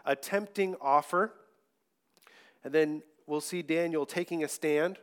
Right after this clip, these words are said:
along with his friends, and finally, the telling ending of the story. First, let's look at verses three through six, and we'll call this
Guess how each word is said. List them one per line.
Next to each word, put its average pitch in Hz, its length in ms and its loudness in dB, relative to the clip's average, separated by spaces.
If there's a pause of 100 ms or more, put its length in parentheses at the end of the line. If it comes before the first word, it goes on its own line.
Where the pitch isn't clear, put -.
(160)
along 143 240 -2
with 147 100 -2
his 143 140 -8
friends, 147 400 0
and 131 120 -6
finally, 151 520 2 (280)
the 135 180 2
telling 165 640 0
ending 139 440 -2
of 123 200 -6
the 120 80 -8
story. 120 480 -6 (540)
First, 202 400 0
let's 185 160 0
look 185 160 -2
at 160 140 2
verses 156 340 -4
three 165 240 -6
through 147 200 -8
six, - 460 -4
and 131 80 -8
we'll 143 100 -4
call 165 260 0
this 151 280 2